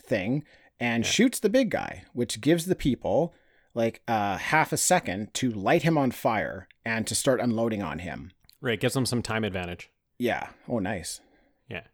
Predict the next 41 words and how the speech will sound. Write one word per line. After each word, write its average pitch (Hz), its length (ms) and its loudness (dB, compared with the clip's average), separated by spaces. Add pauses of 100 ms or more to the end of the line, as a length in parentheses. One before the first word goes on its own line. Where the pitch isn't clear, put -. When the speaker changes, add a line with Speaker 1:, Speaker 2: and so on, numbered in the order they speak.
(300)
Speaker 1:
Um, 120 320 2 (300)
even 233 320 6
though 269 140 12
they've 175 160 8
lit 151 140 4
this 160 160 2
dude 131 200 4
on 113 120 2
fire 90 360 0
and 98 140 -2
they're 104 80 0
shooting 120 320 2
at 90 140 -2
him, 92 320 -4
he 127 140 0
seems 147 300 6
fine. 87 480 -4
And 101 140 -2
he's 110 140 -2
just, 104 100 -4
like, 107 140 0
still 123 200 0
coming 104 260 -2
for 78 160 -6
them. 73 140 -6
It's 95 100 -4
like, 107 200 -2
it 117 100 -4
didn't 147 180 6
even 127 140 2
Speaker 2:
He's 110 100 0
Speaker 1:
aff-, - 100 -10
Speaker 2:
totally 190 380 8
Speaker 1:
didn't 151 100 8
even 117 80 4
affect 104 340 0
him. 82 60 -4
Speaker 2:
fine. 131 80 -2
Speaker 1:
He's 110 100 -2
totally 131 280 6
fine. 71 360 -6